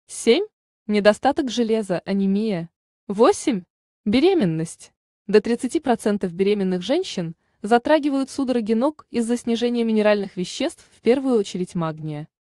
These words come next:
Чаще на поздних стадиях. Девять. Воздействие низких температур, особенно холодной воды. Десять. Гемодиализ. Одиннадцать. Заболевания периферических сосудов,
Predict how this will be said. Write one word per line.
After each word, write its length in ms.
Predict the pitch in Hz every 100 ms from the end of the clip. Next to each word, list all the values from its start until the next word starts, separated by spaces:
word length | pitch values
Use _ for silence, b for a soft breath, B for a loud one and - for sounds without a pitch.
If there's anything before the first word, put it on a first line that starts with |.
| _ _
Чаще 360 | - 415 -
на 100 | 330
поздних 360 | 294 233 196 185
стадиях. 600 | - 165 156 156 151 _ _ _ _ -
Девять. 640 | 196 311 403 220 - - _ _ _ -
Воздействие 680 | 208 208 240 381 - 370
низких 380 | 339 269 - 208
температур, 680 | - 185 180 165 - 269 - _
особенно 480 | 214 - 381 359 294
холодной 500 | - 196 196 190 185
воды. 400 | 175 160 151 151 _ _ _ -
Десять. 640 | 190 294 - 302 - - _ _ _ -
Гемодиализ. 920 | 208 240 233 233 254 330 185 - - _ _ _
Одиннадцать. 840 | 214 208 320 349 214 - 151 - _ _ _ -
Заболевания 800 | 208 220 233 233 302 311 175 165 _ _ _
периферических 680 | - 226 233 226 226 214 196
сосудов, 580 | - 180 - 359 240 -